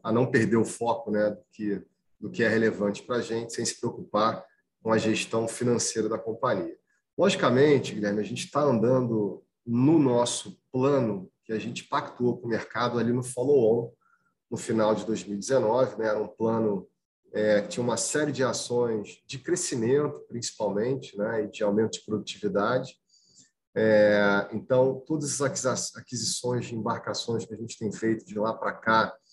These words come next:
né? Em parte, né, se utiliza desse caixa, como eu dei o exemplo agora do Login Discovery no primeiro tri desse ano.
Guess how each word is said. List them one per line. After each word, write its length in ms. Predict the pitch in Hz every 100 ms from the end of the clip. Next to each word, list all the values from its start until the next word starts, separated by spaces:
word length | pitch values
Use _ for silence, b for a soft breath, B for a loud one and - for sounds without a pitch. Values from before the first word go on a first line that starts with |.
| b b _
né? 360 | 90 110 113 143
Em 240 | 135 127
parte, 720 | 127 139 135 - - - - _ _ _ _ -
né, 280 | 107 117 113
se 200 | - 123
utiliza 460 | - 113 120 113
desse 420 | 101 120 117 - -
caixa, 480 | 113 131 - 151 -
como 180 | 117 110
eu 60 |
dei 120 | 104
o 80 | 113
exemplo 380 | 104 110 98 104
agora 180 | 107 104
do 80 | 104
Login 260 | 101 107
Discovery 520 | 107 - - 104 101
no 100 | 104
primeiro 340 | - 101 101 -
tri 140 | -
desse 340 | 98 101 - 95
ano. 440 | 98 120 143 -